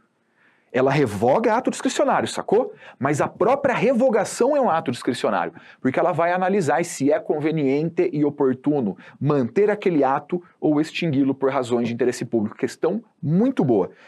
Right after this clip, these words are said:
Questãozinha pequenininha, mas topzera das galáxias, marca aí como correta. Seis. São três os requisitos para que um ato administrativo seja dito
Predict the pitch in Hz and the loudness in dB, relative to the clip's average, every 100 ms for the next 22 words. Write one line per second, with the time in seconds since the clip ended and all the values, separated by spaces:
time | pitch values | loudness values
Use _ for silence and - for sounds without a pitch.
0 | - 117 - 123 113 139 135 - - 185 | -10 -8 -4 -4 -2 -4 -4 -6 -2 0
1 | 160 175 175 170 - - _ - - 135 | 0 0 -2 -4 -8 -16 _ -4 -2 -2
2 | 151 147 139 127 113 131 147 - 135 110 | 0 2 0 2 2 2 0 -2 -2 0
3 | 127 147 147 131 113 - _ _ _ _ | -2 -2 -2 0 0 -2 _ _ _ _
4 | _ _ - 123 127 143 110 - - _ | _ _ -2 -2 -2 0 0 -4 -16 _
5 | _ _ _ _ _ _ _ _ _ _ | _ _ _ _ _ _ _ _ _ _
6 | _ _ _ _ _ _ _ _ _ _ | _ _ _ _ _ _ _ _ _ _
7 | _ _ _ _ - - - _ _ _ | _ _ _ _ -20 -20 -20 _ _ _
8 | _ - - - - - - _ _ _ | _ -8 -6 -6 -8 -16 -16 _ _ _
9 | _ _ - 285 285 - 151 202 165 151 | _ _ -2 0 0 2 2 2 2 0
10 | 160 - 110 117 143 143 - 131 131 131 | 0 0 0 0 0 -2 -2 0 -2 -2
11 | 135 110 110 113 110 110 110 117 - 170 | 0 2 0 0 -2 0 0 -2 -2 -4
12 | 175 - 277 269 233 180 123 160 180 240 | -2 -2 -2 0 0 0 0 -2 -2 -4